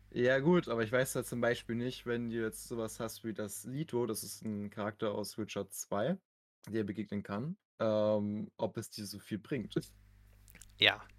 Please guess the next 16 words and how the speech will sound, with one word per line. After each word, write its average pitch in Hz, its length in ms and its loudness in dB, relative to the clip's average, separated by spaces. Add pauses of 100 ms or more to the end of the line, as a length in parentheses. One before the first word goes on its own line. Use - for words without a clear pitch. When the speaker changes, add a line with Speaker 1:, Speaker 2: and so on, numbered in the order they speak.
Speaker 2:
ja, - 240 -6 (220)
keine 110 260 2
Ahnung. 107 280 2 (1120)
Speaker 1:
Weil 104 200 4
das - 240 -6
ist - 140 -2
so 117 100 2
ein 107 80 2
bisschen, 117 880 2 (1040)
also, 117 500 6 (1040)
weil 135 240 6 (600)
d-, - 120 -12
der 131 340 2
Punkt 214 340 4
bei 139 100 6
Lito 170 240 2